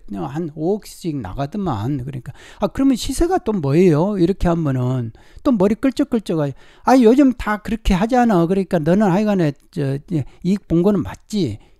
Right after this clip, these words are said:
이런 식으로 이제 답을 하는 게 경제적인 실질이에요. 제가 볼 때는 시가가 정확하게 뭔지, 시세가 뭔지 이런 거를 전부 다, 다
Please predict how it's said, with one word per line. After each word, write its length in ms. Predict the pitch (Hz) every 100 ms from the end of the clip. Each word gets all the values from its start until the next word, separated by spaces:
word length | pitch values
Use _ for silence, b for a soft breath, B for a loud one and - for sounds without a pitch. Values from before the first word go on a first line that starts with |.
| _ _
이런 320 | 226 320 320
식으로 640 | 294 - - 254 269 269 254
이제 200 | 202 202
답을 380 | - 175 202
하는 180 | 170 208
게 80 | 196
경제적인 420 | 160 165 175 190
실질이에요. 920 | 165 233 220 285 254 202 135 120 151 156 196 - -
제가 220 | 202 233
볼 140 | 208 175
때는 540 | - 123 117 123 135 b b b b b b b b
시가가 540 | - - - 339 320
정확하게 480 | - 185 254 - 294
뭔지, 640 | 131 135 208 294 233 - 107 _ _ _ -
시세가 460 | - 311 349 330
뭔지 480 | 233 143 147 170 294
이런 360 | 254 139 175 277
거를 200 | 302 240
전부 300 | - 277 294
다, 220 | 269 214
다 220 | - 254